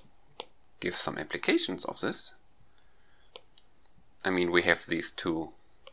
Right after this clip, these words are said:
um, realizations. So the zeta realization we could apply now here. And the statement is that if we start with some period polynomial P,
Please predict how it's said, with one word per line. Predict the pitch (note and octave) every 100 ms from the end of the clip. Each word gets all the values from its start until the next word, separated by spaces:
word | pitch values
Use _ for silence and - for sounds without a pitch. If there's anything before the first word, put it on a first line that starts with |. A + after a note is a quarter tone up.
| - - - - - - - - - - - - - - - - - -
um, | D#2+ D#2+ E2+ - - - -
realizations. | G2+ E2+ E2 A#3 A#3+ B2+ E3 - - -
So | - -
the | F#2+ F2+
zeta | F#2 D3
realization | G#2+ F#2+ E2+ - E2 - G#2+ - -
we | F2+
could | F2+ G2+
apply | - - - D2+ D#2+
now | E2 - -
here. | - F2 B2 G#3 - - - - - - -
And | - G2
the | G2
statement | - F#2+ - F2
is | - E2+
that | E2 E2+ -
if | -
we | F2
start | - F#2+ E2+ -
with | E2+
some | - D#2+
period | - C#3 F#2
polynomial | - E2 D#2+ D#2 D2+
P, | - D3+ C4+